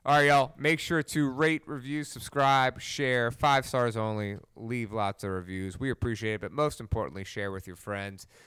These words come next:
Uh, if there's anything interesting you want us to talk about that you haven't heard,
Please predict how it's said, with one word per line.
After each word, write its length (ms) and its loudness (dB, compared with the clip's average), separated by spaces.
Uh, 380 2
if 80 -12
there's 180 -4
anything 360 -2
interesting 500 -6
you 160 -8
want 160 -4
us 120 -8
to 60 -10
talk 280 -2
about 340 -6
that 120 -20
you 140 -12
haven't 240 -8
heard, 320 -6